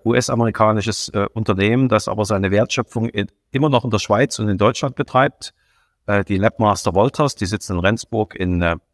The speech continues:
Schleswig-Holstein. Also die Drahtsägen von uns werden de facto immer noch produziert und weiterentwickelt unter,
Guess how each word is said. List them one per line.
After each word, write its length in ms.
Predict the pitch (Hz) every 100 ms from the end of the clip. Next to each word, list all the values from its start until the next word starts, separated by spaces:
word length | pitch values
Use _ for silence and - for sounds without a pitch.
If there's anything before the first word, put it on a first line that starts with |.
| _
Schleswig-Holstein. 840 | - 92 - - 127 - 120 120
Also 160 | 95 -
die 120 | 95
Drahtsägen 500 | - 113 - 104 104
von 160 | 107 104
uns 180 | 107
werden 260 | 101 95 95 -
de 60 | 95
facto 240 | 107 -
immer 180 | 101 110
noch 260 | 110 98 - _
produziert 480 | 104 101 - 165 147
und 100 | 98
weiterentwickelt 560 | 107 127 107 139 143
unter, 360 | 135 110 107